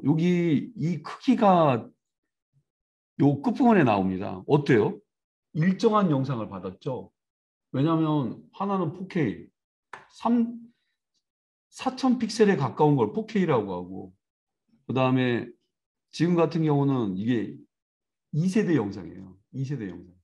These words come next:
그래서 보통 요 크기로도 유튜브에 올리긴 하는데 칠백이십 피라고 하는 이름을 꼭 갖고 있어요. 이런 경우는. 자, 근데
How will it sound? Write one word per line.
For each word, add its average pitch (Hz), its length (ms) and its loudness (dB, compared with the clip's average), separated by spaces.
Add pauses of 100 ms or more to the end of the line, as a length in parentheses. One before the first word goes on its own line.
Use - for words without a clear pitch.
(400)
그래서 110 220 -4
보통 113 340 -4
요 131 220 2
크기로도 180 460 -2
유튜브에 113 320 -2
올리긴 104 340 -2
하는데 117 480 -6 (580)
칠백이십 185 1200 0
피라고 208 460 0
하는 104 240 -2
이름을 104 280 -4
꼭 95 140 -10
갖고 101 320 -8
있어요. 92 320 -8
이런 98 220 -8
경우는. 92 340 -12 (1040)
자, 165 140 0
근데 175 340 4